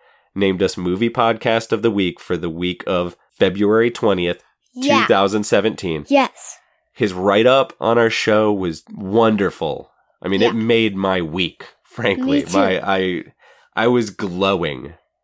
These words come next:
Speaker 1: for the rest of the day.
Speaker 2: Yeah.
Speaker 1: That's, that's big for us because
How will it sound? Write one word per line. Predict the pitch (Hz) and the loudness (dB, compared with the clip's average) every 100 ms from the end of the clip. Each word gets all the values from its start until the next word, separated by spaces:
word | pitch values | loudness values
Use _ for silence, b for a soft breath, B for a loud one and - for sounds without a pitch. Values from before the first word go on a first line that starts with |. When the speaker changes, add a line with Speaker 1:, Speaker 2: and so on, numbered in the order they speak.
| _ _ | _ _
Speaker 1:
for | - 110 | -4 0
the | 92 | 2
rest | 92 87 - | 2 0 -2
of | 85 | -6
the | 80 | -4
day. | 78 - | -4 -6
Speaker 2:
Yeah. | - b b | -14 b b
Speaker 1:
That's, | - 98 | -4 -4
that's | - 123 127 | 0 2 2
big | 117 113 85 | 2 0 0
for | - 69 | -4 -4
us | 71 | -4
because | - 98 104 | -6 -2 -2